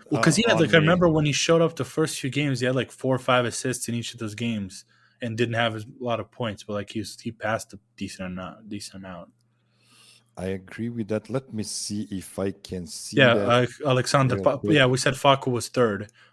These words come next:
Speaker 1: on the list. He did play. He played a lot of games.
Speaker 2: Oh, yeah, he did. He
Speaker 1: Yeah.
Speaker 2: did.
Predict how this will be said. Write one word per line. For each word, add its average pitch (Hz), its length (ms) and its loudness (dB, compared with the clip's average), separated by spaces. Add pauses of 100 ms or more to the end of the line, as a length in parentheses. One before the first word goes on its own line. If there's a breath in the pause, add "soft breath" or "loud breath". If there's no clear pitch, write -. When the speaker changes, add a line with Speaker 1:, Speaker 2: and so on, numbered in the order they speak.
(120)
Speaker 1:
on 110 140 -10
the 110 80 -6
list. 107 260 -6
He 110 80 -4
did 110 180 -10
play. - 160 -20 (280)
He 147 100 0
played 143 200 4
a 95 40 2
lot 104 160 2
of 87 60 -4
games. 90 380 -8 (1200 soft breath)
Speaker 2:
Oh, 135 140 12
yeah, 123 160 8
he 104 140 2
did. 92 360 0 (180)
He - 140 -10
Speaker 1:
Yeah. 92 80 -2
Speaker 2:
did. 87 280 -2